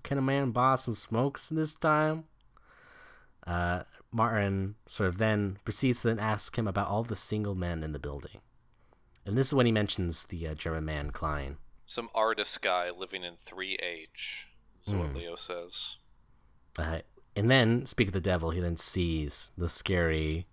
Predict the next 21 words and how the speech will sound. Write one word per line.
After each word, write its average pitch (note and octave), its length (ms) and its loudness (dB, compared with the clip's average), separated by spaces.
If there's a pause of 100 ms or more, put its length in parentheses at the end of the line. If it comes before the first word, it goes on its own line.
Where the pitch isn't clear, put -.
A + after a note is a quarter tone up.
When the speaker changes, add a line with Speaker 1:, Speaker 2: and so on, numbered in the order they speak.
(100)
Speaker 1:
man. F2+ 540 2
Now G#2+ 220 6
we G2+ 160 2
know F#2 200 4
his E2+ 120 0
name D#2+ 300 2
is D2+ 120 -4
Klein. C#2 440 -4 (460)
Starts - 220 4
following C#3 360 10
him A#2 200 6
extremely C3 500 4
poorly. D#2 520 0 (1300)
Like, F#2 180 4
literally D#3 300 12
right, G2+ 260 8 (120)
like, A2+ 240 6
<laughs> C3 40 6
he's - 280 4
literally, F3+ 300 10
like, G2 380 4